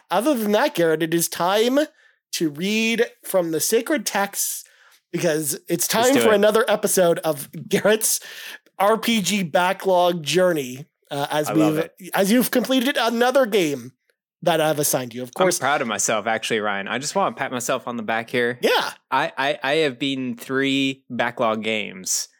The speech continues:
Speaker 2: uh,
Speaker 1: Yes.
Speaker 2: assigned by Ryan Turford, and
Speaker 1: Yes.
Speaker 2: feeling pretty good. Feeling pretty
Speaker 1: Yeah,
Speaker 2: good.
Speaker 1: so folks at home, if you're new to the show maybe and you're not sure how this works, um, Garrett has, uh, humbly requested that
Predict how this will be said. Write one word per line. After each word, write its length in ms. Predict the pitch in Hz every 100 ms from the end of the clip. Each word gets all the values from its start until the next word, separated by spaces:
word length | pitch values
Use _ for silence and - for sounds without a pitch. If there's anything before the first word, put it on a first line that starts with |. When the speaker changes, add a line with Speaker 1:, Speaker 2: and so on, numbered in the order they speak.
| _ -
Speaker 2:
uh, 120 | 104
Speaker 1:
Yes. 200 | 98 101 117
Speaker 2:
assigned 500 | 110 135 113 113 101
by 280 | 107 110 101
Ryan 340 | 110 110 104
Turford, 480 | 117 104 98 98 98 _ _ _
and 180 | 101 98
Speaker 1:
Yes. 220 | 123 147
Speaker 2:
feeling 220 | 139 139
pretty 180 | 131 135
good. 200 | 113 - _ _ _ -
Feeling 200 | 123 113
pretty 140 | 117
Speaker 1:
Yeah, 60 | 247
Speaker 2:
good. 80 | -
Speaker 1:
so 100 | 180
folks 320 | - 233 -
at 80 | 202
home, 180 | 208 202
if 160 | 156
you're 260 | 185 190 180
new 320 | 151 185 247
to 60 | 240
the 80 | 220
show 240 | 233 220
maybe 280 | 214 202 208
and 80 | 175
you're 100 | 165
not 180 | 170
sure 160 | - 180
how 220 | 170 175
this 240 | 170 165 -
works, 400 | 135 160 - - - - -
um, 460 | 156 147 143 135 - 143
Garrett 280 | 190 226 220
has, 260 | 208 190 -
uh, 180 | 185 190 - 233 - -
humbly 420 | - 208 220 202
requested 560 | 180 165 196 - 147 127 - - -
that 180 | 165